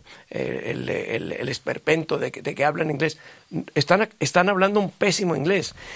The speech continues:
Pasa mucho en España. Yo tengo la, la, la fortuna de que mi patria es,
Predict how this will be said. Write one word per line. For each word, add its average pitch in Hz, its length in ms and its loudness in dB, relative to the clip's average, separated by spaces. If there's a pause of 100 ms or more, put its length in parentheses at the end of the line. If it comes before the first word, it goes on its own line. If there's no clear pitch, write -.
(300)
Pasa 180 220 4
mucho 196 240 4
en 170 60 4
España. 143 340 4
Yo 196 400 4
tengo 180 220 4
la, 156 240 4
la, - 400 2 (320)
la 143 100 4
fortuna 196 380 4
de 175 100 4
que 147 160 2 (140)
mi 156 160 0
patria 165 400 2
es, 170 240 -2